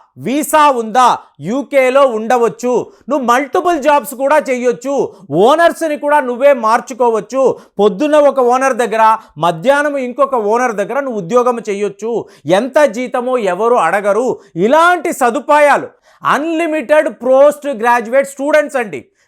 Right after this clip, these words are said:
మీకు అక్కడ ఎక్కడా కూడా లిమిట్ లేదు. So ఇలాంటి సదుపాయాలు మీకు ప్రపంచ స్థాయిలో ఉండే స్టూడెంట్స్‌కి యూకే ఇవాళ వరకు ఇస్తుంది. కానీ అక్కడ ఏమైంది?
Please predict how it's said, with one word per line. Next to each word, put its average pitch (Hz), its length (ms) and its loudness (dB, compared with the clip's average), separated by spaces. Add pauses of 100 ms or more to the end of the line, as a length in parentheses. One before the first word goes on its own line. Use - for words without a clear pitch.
మీకు 302 460 -2
అక్కడ 247 380 0
ఎక్కడా 254 560 0
కూడా 254 260 -2
లిమిట్ 302 440 -4
లేదు. 294 340 2 (600)
So 370 60 0
ఇలాంటి 330 560 0
సదుపాయాలు 285 920 2
మీకు 330 240 -10
ప్రపంచ 302 580 -2
స్థాయిలో 277 580 0
ఉండే 240 260 -4
స్టూడెంట్స్‌కి 240 800 -8 (200)
యూకే 302 480 2
ఇవాళ 262 400 0
వరకు 285 340 -2
ఇస్తుంది. 277 520 -8 (260)
కానీ 302 120 0
అక్కడ 240 220 0
ఏమైంది? 330 800 -2